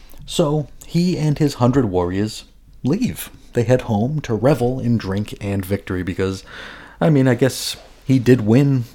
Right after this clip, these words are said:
all the competitions he was in, which was all he was really, uh, expected to do. By this, Iska is quite displeased. Well,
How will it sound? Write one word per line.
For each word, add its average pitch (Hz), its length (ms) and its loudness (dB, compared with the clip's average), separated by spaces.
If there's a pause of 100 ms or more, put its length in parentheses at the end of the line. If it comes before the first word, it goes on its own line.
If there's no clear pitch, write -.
all 123 160 -2
the 135 80 0
competitions 127 580 -2
he 190 120 0
was 117 160 2
in, 113 180 0
which 123 180 -4
was 123 200 -2
all 113 280 -4
he 113 140 -8
was 113 260 -6
really, 110 380 2 (260)
uh, 107 120 -2
expected 120 680 -4
to - 80 -8
do. 196 240 -2 (960)
By 139 220 4
this, 131 340 0 (100)
Iska 160 460 -2
is 139 140 -4
quite - 520 -6
displeased. 107 920 -4 (280)
Well, 113 440 -4